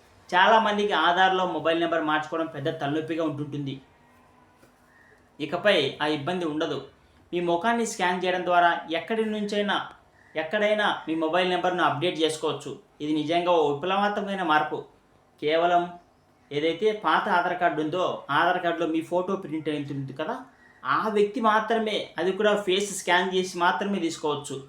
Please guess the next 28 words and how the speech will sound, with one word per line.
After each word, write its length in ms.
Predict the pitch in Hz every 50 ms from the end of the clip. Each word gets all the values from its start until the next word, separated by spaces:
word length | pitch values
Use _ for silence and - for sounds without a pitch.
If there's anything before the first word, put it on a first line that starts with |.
| -
వేరే 160 | 127 151 160 175 180
వాళ్ళు 160 | 175 170 170 165 160
మాత్రం 240 | 165 160 175 170 165 160
మీ 60 | 147 139 147
ఆధార్కి 320 | 147 165 160 160 160 - -
సంబంధించిన 280 | 151 151 151 143 135 139
డీటెయిల్స్ 320 | 135 143 156 151 - - 143 135
మార్చడం 360 | 139 147 147 - 156 151 143 135
అసాధ్యం. 420 | 127 - 165 160 160 - 143 127 117 110 - - _ _ _ _ - _ _ _ _ _ _ _ _ _ _ -
ఫ్యామిలీ 320 | 185 190 226 233 226 226 220 -
ప్రొఫైల్స్. 440 | 185 165 - 170 147 127 117 - - - - - - _ _ _ - - _ _ - 170
మీ 100 | 190 202 202
ఫోన్లోనే 420 | 196 202 226 233 233 240 240 240 226 214
మీ 80 | 202 202 190
కుటుంబ 220 | 196 202 208 208 202 208
సభ్యుల 280 | 202 196 190 190 185 165 147 151 160
ఆధార్ 240 | 175 175 202 202 185 170
వివరాలను 380 | 165 165 165 170 170 170 165 143 147
భద్రపరచుకోవచ్చు. 760 | 139 135 151 143 156 147 135 - - 151 139 139 139 135 117 - - _ _ _ _ _ _ -
ఎక్కడికైనా 540 | 151 160 160 - 240 226 226 233 220 220 220 214 - -
ప్రయాణాలకు 480 | 156 - 185 190 190 190 190 180 160 160
వెళ్ళినప్పుడు 420 | 160 156 160 156 151 165 160 165 170 170 - - - 143
అందరి 240 | 151 170 185 202 202 202 190
కార్డులు 320 | 175 175 165 175 170 165 151 151
వెంట 140 | 151 151 170 156 - -
తీసుకెళ్లాల్సిన 580 | 156 147 - - 156 151 151 147 143 - 143 135 135
అవసరం 240 | 135 - 151 143 139 156
కూడా 100 | 147 143